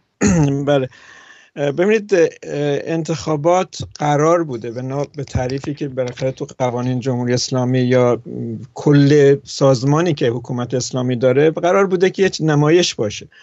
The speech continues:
قرار بوده که یه کسی بیارن بذارن جلو و یه صندوقای هم بذارن، شورای نگهبان اونور کنترل کنه، نمی‌دونم ولی فقیه کنترل کنه و نهایتاً، اه، یه جابجا-،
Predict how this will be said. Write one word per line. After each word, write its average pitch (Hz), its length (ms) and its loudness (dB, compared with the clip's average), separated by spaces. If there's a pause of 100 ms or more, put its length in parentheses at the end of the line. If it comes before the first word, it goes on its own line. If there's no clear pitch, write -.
(100)
قرار 165 280 2
بوده 170 240 0
که 170 120 -2
یه 170 100 4
کسی 165 300 -2
بیارن 160 240 2
بذارن 151 320 2
جلو 147 380 4
و 156 40 6
یه 160 80 4
صندوقای 143 520 0
هم 151 180 0
بذارن، 151 400 2
شورای 143 380 0
نگهبان 131 500 0
اونور 156 260 0
کنترل 143 480 0
کنه، 139 400 -2
نمی‌دونم 117 440 -4
ولی 120 260 0
فقیه 131 320 0
کنترل 151 480 2
کنه 143 280 0 (640)
و 139 360 2
نهایتاً، 147 760 0 (480)
اه، 160 160 -2
یه 196 160 4
جابجا-، 175 600 0